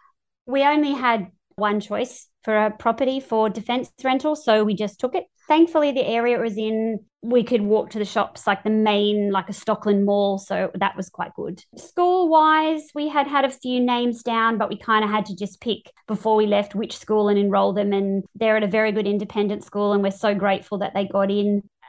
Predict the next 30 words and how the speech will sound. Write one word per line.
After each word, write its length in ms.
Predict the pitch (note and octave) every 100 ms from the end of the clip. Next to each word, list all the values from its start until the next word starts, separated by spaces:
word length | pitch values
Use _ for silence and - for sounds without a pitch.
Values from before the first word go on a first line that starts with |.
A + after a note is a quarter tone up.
| G#2
And 160 | G#3+
it's 140 | A3+ G#3+
not 180 | D#4 -
too 160 | C4
far 220 | - A3
from 180 | A3 A#3
the 60 | G#3+
house, 320 | A3 A#3+ F4 -
but 120 | A3+
we 80 | A#3
kinda 340 | D4 C#4+ A3
Googled 380 | A3+ A3 G#3 G#3
that 200 | G#3 -
sort 180 | - G3+
of 80 | G3
thing 420 | - G#3 G3+ G3+
to 100 | G3+
start 560 | F#3+ - - G3 G3+ -
with 280 | G#3 G3+ -
to 120 | G#3+
see 300 | G#3 - G3+
what 160 | F#3+ F#3+
our 120 | F#3+
radius 500 | F#3+ G3 G3 G#3 -
would 120 | G3
be 200 | G3+ G3
from 280 | G3 G3+ G3
this 180 | G3 -
particular 540 | - A3+ - - -
property. 600 | F3 G#3+ G#3 G#3 - B3